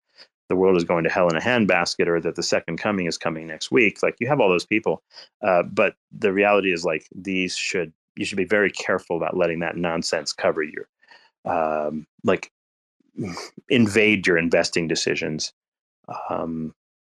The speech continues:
you could be very wrong based on a lot of that stuff and, uh, be wrong at orders of magnitude.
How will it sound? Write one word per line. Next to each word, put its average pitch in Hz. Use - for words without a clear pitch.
you 95
could 95
be 87
very 92
wrong 85
based 82
on 85
a 78
lot 76
of 82
that -
stuff -
and, 82
uh, 78
be 85
wrong 90
at 80
orders 87
of 85
magnitude. 82